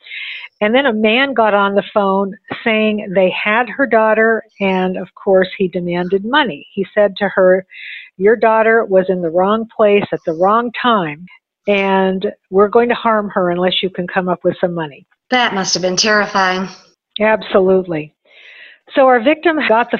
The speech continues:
Speaker 1: phone call in the middle of the night and had no access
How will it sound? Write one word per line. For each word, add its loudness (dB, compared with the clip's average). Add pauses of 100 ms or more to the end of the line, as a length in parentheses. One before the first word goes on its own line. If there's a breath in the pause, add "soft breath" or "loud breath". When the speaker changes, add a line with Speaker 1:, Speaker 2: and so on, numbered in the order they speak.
Speaker 1:
phone 0
call 0
in 0
the -2
middle 4
of 2
the -2
night 2
and 0
had 0
no 0
access 0